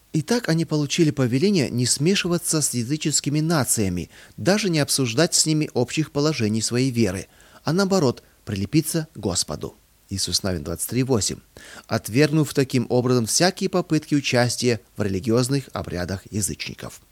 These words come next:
В книге «Судей» также содержатся предупреждения, повторяющие те, что оставил народу Иисус Навин перед своей кончиной. Во второй главе заостряется внимание на определенных циклах в истории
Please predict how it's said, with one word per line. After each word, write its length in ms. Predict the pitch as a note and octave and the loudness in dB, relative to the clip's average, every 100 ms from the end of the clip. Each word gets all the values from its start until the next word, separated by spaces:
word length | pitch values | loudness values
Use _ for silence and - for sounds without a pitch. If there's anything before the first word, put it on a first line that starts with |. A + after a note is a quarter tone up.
| _ - - - - - - | _ -20 -20 -20 -20 -20 -20
В 100 | - | -4
книге 300 | G#3 G#3+ F#3+ | -2 2 4
«Судей» 320 | - G3+ E3+ | 4 6 4
также 380 | - F#3 E3+ E3+ | 4 2 4 2
содержатся 680 | D#3 A#2+ D3 C#3 C#3+ C#3+ C#3 | 0 2 2 2 0 2 0
предупреждения, 960 | B2+ A2 G#2+ F#2+ F#2+ A2 F3 C#3+ A#2 - - - | 0 -2 -2 -2 0 4 6 6 4 0 -14 -14
повторяющие 840 | G2+ - A2 C3 C#3 - A#2+ G2 - | -8 -2 2 2 2 2 2 2 -4
те, 300 | - E3 E3+ - - | 4 6 6 2 -16
что 280 | - - C3 | -18 -2 0
оставил 440 | A2 - A#2+ A#2+ G#2+ | 0 0 0 0 0
народу 400 | G#2 A2 G#2+ G#2 | 0 0 0 0
Иисус 320 | G2+ G#2+ - | 0 -2 0
Навин 340 | C3 A2+ F#2 - _ | 0 2 0 -4 _
перед 180 | - G2+ | -6 -4
своей 220 | - G2 G2+ | -2 -2 -2
кончиной. 600 | F#2+ F2+ - F2 D#2+ - _ _ _ _ - - - | -4 -4 -4 -4 -6 -10 _ _ _ _ -20 -16 -4
Во 140 | B2 | -4
второй 320 | - D#3+ G3 | -2 0 2
главе 340 | F3 C#3 F3+ C#3+ | 2 2 4 4
заостряется 720 | A#2 G#2+ - C#3+ C#3+ - A2 | 2 2 0 0 2 0 0
внимание 600 | G#2+ G#2+ D3+ D3+ A#2 - - - | 2 2 4 4 2 2 -8 -4
на 160 | A#2+ | -2
определенных 640 | B2 A#2 G#2+ C#3+ C#3+ A#2 - | 0 0 0 0 2 0 0
циклах 540 | - D#3+ E3 E3+ D#3 | 4 4 4 2 2
в 100 | A#2 | -2
истории 440 | A2 - A#2+ C3 | -2 0 2 2